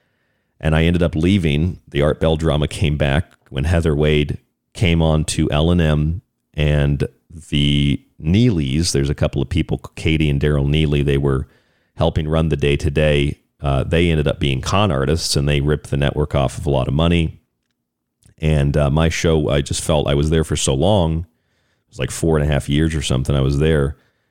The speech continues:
They just didn't respect what I was, respect me, or, you know, they were just throwing my show around wh-, whenever and wherever just to get this other woman in here, and who eventually quit.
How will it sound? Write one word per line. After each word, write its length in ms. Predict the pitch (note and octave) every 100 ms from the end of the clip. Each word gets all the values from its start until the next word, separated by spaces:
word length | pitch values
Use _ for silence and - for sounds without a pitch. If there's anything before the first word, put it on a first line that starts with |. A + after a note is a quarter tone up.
| _ _ _
They 140 | D2+
just 200 | D2 -
didn't 220 | D#2+ -
respect 420 | C#2 - E2 C#2+
what 100 | D#2
I 60 | C#2
was, 220 | C2+ C2+ C#2+ _ _ _ - - -
respect 440 | D2 - E2+ D#2
me, 520 | C2+ F2+ E2 C#2 F2 G2+ _ _ _ _ _ _
or, 260 | D2+ D2+ C2+ -
you 100 | C#2+
know, 100 | C2+
they 140 | D2
were 140 | C#2+
just 280 | C#2 D2 -
throwing 300 | - E2+ D#2+
my 140 | D2+ C2+
show 240 | - E2
around 340 | D#2+ D2+ D#2
wh-, 220 | D2 C#2+ D#2
whenever 440 | D2+ D2+ D2+ C#2+
and 120 | C2+
wherever 400 | C#2 D#2 D2 D2+
just 180 | D2 D2
to 60 | D2+
get 160 | D2+
this 160 | C#2+ C#2+
other 160 | D2+ C2
woman 300 | D2 E2+ D#2
in 120 | C2+
here, 360 | D2 B1 D#2 - _ _ _ _
and 160 | C#2 C2
who 140 | D#2
eventually 400 | D2 D2+ D2 B1
quit. 420 | - F2+ D2 -